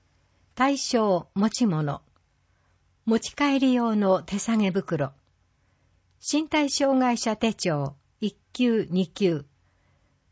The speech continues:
精神障害者保健福祉手帳、一級。療育手帳、エー一、エー二のいずれかの交付を受けている人がいる市民税非課税世帯で、交付決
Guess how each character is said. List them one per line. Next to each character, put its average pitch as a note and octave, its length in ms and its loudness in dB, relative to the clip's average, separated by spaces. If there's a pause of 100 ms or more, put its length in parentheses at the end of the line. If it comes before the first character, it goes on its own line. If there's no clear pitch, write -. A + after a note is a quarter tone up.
精 D#4 200 0
神 D#4 280 -4
障 D4 300 0
害 C4 200 0
者 D#3+ 320 -4
保 A#3 100 -6
健 C4+ 320 2
福 - 220 -6
祉 - 180 -4
手 A#3 140 0
帳、 D3 400 -4 (180)
一 G#3 180 -6 (140)
級。 D#3+ 380 -4 (1000)
療 C#4+ 280 4
育 D4+ 220 -4
手 C4 160 0
帳、 D3+ 420 -4 (220)
エ C4 180 4
ー - 20 2
一、 F3+ 480 -6
エ A#3+ 140 0
ー F#3 100 -2
二 E3 280 -6 (500)
の G3+ 220 -2 (480)
い G#3+ 120 -2
ず D4 100 -2
れ D4 160 0
か C#4+ 180 0
の C4 220 2
交 C#4+ 220 2
付 - 140 -4
を E3+ 120 2
受 A3+ 280 -4
け - 40 -12
て F3+ 100 -2
い D#3+ 140 -2
る G#3 100 -2
人 G3+ 280 -4
が E3 120 -2
い D#3+ 140 -2
る E3+ 320 -4
市 - 240 -4
民 C#4+ 300 2
税 E3+ 240 2
非 - 140 -10
課 B3+ 180 0
税 A#3 240 0
世 - 220 -2
帯 E3+ 200 0
で、 D3+ 220 -6 (640)
交 D4 220 2
付 - 160 -14
決 B3 200 -2